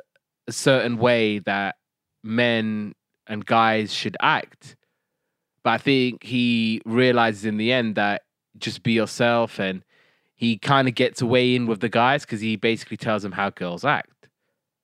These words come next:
He knows how girls act because he hangs around with two girls all the time. And so that was his way of,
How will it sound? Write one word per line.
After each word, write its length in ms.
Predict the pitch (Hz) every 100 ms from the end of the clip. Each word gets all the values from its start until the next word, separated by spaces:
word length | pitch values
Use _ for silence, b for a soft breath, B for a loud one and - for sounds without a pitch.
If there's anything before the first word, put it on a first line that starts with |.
| _ _ _ _ _ _
He 160 | - 104
knows 260 | 110 110 117
how 140 | 110
girls 340 | 104 113 107
act 260 | 95 120 -
because 280 | 104 104 92
he 260 | 104 110
hangs 300 | 101 92 95
around 220 | 104 101 104
with 120 | -
two 200 | - 113
girls 320 | 101 95 95
all 120 | 90
the 100 | 87
time. 420 | - 180 143 92 - _ _ _ _ _ _ _ _ _ _ _ -
And 120 | 107
so 120 | 120
that 200 | 117 131
was 160 | 123 113
his 300 | 123 120 101
way 440 | 98 113 113 110
of, 320 | 98 95 87